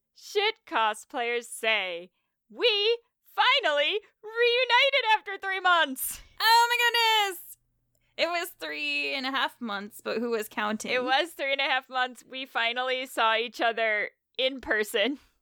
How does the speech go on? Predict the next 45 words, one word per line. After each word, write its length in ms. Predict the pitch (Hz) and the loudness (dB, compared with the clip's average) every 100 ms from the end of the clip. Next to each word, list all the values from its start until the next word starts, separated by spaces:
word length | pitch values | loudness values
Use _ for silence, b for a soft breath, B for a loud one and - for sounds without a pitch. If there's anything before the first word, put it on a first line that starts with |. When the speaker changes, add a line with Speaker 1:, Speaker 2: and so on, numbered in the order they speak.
| _ _ _ _ - | _ _ _ _ -4
Speaker 1:
after 260 | 220 214 | -2 -2
Speaker 2:
I 60 | 226 | -4
know. 200 | - - | -4 -4
Speaker 1:
three 140 | 247 | -4
and 100 | 262 | -2
a 100 | 269 | -2
half 200 | 254 - | -2 -4
months 260 | 262 254 - | -6 -8 -10
of 80 | 240 | -10
being 220 | 247 269 | -8 -6
apart. 380 | 339 226 220 - _ _ _ _ | -2 -2 -2 -6 _ _ _ _
Speaker 2:
It 140 | - 262 | -6 -4
was 220 | 254 285 | -4 -6
so 260 | - - | -8 -8
far. 640 | - - - - - - 403 - _ _ _ _ _ | -8 -8 -8 -8 -10 -14 -16 -18 _ _ _ _ _
Speaker 1:
It 40 | 285 | -4
was 140 | 254 | -2
a 60 | 247 | 0
long 240 | 220 190 | 0 0
time. 460 | 320 123 110 208 330 B B | -2 -2 -2 -6 -10 B B
Speaker 2:
It 120 | - | -2
was 220 | 277 277 285 | 0 0 0
a 80 | |
really, 440 | 285 269 262 262 254 | -2 -2 -2 -4 -4
<laughs> 0 | |
really 380 | 247 269 262 233 | -2 -2 -2 -4
long 340 | 226 214 220 | -4 -6 -6
time. 540 | - - - - 302 - _ _ | -6 -6 -6 -4 -6 -8 _ _
Speaker 1:
Previously, 720 | - 339 403 330 - 262 254 | -2 0 2 0 -2 -8 -8
we 140 | 233 285 | -8 -8
typically 420 | 392 403 370 320 | -6 -6 -6 -2
didn't 220 | 277 247 | -2 -2
go 160 | 254 240 | -4 -2
more 180 | 233 | -2
than, 160 | 233 233 | -2 -2
like, 240 | 214 175 | -2 -4
two 160 | - 226 | -8 -10
weeks. 480 | 190 151 - - - _ _ _ _ | -10 -12 -14 -18 -18 _ _ _ _
Speaker 2:
We 140 | - 269 | -6 -2
have 180 | 311 302 | -2 -2
separation 760 | 269 240 214 170 180 - 214 | -8 -6 -8 -8 -12 -12 -10
anxiety. 960 | 226 233 233 - - - - - - - | -8 -8 -10 -12 -12 -14 -14 -8 -8 -8
<laughs> 40 | _ _ | _ _
Speaker 1:
We 140 | 240 233 | -20 -4
do. 520 | 220 214 180 170 | -2 0 -2 -4